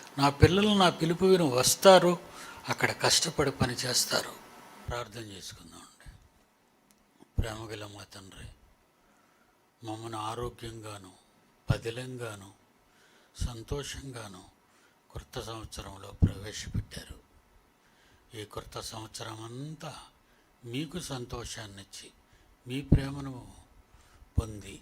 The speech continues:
ఇంకనూ గొప్ప గొప్ప కార్యములు మా జీవితంలో చేసి ముందుకు జరగాలని మమ్మల్ని ఆశీర్వదించండి, నడిపించండి. పాటలు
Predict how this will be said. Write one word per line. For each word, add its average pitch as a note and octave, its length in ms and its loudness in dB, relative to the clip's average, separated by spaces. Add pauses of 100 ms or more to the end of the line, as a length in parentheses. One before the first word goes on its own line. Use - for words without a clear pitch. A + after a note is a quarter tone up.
(600)
ఇంకనూ E3+ 400 -6 (220)
గొప్ప - 280 -2
గొప్ప - 360 2
కార్యములు A2+ 680 -12 (600)
మా A#2 160 -12
జీవితంలో A#2 640 -14
చేసి - 360 -18
ముందుకు A2+ 420 -18
జరగాలని A2 720 -16 (680)
మమ్మల్ని G2+ 360 -14
ఆశీర్వదించండి, G#2+ 920 -12
నడిపించండి. - 800 -4 (1200)
పాటలు - 500 -16